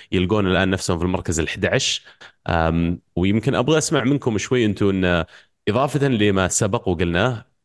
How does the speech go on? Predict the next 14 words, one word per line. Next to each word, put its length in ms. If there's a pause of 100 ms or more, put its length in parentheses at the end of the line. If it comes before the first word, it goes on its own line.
(220)
تم 240
تعيينك 640
المدير 280
التنفيذي 480
لتشيلسي، 580 (460)
وش 180
الأشياء 340
اللي 140
راح 160
تبدأ 240
فيها 380
لتغيير 920
حظوظ 340
الفريق؟ 360